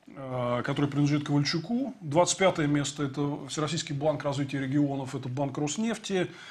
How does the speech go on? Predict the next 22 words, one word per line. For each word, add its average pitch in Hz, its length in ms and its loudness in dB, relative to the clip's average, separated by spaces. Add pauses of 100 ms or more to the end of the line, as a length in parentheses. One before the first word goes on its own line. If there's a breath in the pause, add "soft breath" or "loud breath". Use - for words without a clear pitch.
(380 loud breath)
Э, 143 280 -2
двадцать 156 260 4
седьмое 180 280 4
место — 147 340 4
С - 100 2
М 151 140 4
П 160 160 4
банк, 135 420 2
э, 143 140 -6
Банк 135 320 0
Ротенберга. 165 840 2
Тридцатое 151 560 2
место — 147 380 0
Новикомбанк, 147 760 2
Чемезов, 156 540 0
ну 185 180 0
и 165 60 4
так 147 200 0
далее, 127 280 2
да. 139 140 -8
То 139 100 -6
есть 127 160 -4